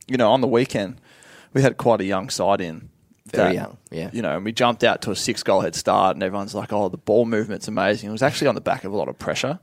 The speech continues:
Speaker 2: Right.
Speaker 1: forced turnovers, and we were just offside. And we had, you know, Coxie as our ruck sliding forward and
Speaker 2: Yep.
Speaker 1: kicked two good goals in the first quarter. And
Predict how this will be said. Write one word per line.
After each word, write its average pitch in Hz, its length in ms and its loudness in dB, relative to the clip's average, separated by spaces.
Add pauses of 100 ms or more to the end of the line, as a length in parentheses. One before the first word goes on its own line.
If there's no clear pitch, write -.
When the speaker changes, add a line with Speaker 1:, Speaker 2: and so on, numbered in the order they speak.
(160)
Speaker 2:
Right. 87 220 -6
Speaker 1:
forced 107 340 2 (140)
turnovers, 107 560 2
and 104 220 -10 (340)
we 123 120 6
were 113 100 4
just 95 200 -4
offside. 107 520 2
And 87 260 -8
we - 100 -6
had, 104 200 -2
you 95 60 -12
know, 92 120 -4
Coxie - 400 -6
as 98 80 -6
our 78 120 0
ruck - 260 -2
sliding 90 360 -2
forward 101 460 2
and 80 100 -8
Speaker 2:
Yep. - 60 -16
Speaker 1:
kicked - 200 -4
two 104 160 -2
good 95 160 -10
goals 95 300 2
in 92 60 -12
the - 60 -10
first 101 280 -2
quarter. 107 300 0
And 87 120 -10